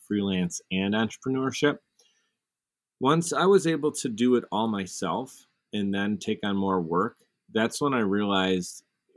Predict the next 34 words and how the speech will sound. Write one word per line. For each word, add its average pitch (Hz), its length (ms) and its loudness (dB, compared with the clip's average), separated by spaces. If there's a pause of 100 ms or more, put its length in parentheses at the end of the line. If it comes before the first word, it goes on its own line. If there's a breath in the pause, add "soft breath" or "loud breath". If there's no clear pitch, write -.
like 95 240 -2
Brett 92 240 -2
said, 87 380 -2
thinking 107 380 0
bigger, 110 500 0 (260)
because 117 240 2
I 131 120 0
could 180 140 -4
have 175 100 -6
just - 240 -4
stayed 107 300 0
and 107 120 -2
been 98 180 -2
happy, 92 400 -4
like, 87 320 -2
"Oh, 147 120 -2
I'm, 139 260 0
I 110 140 0
have, 113 180 0 (240)
you 123 120 -4
know, 95 280 -2
a 107 40 -4
handful 101 480 -2
of 92 140 -4 (480)
podcast 101 440 0
clients, 98 720 0
pretty 117 220 2
nice 104 240 -2
gig, 101 480 0 (480)
and 104 100 -2
get 110 180 2
paid, 101 360 0
you 113 100 -2
know, 98 280 -2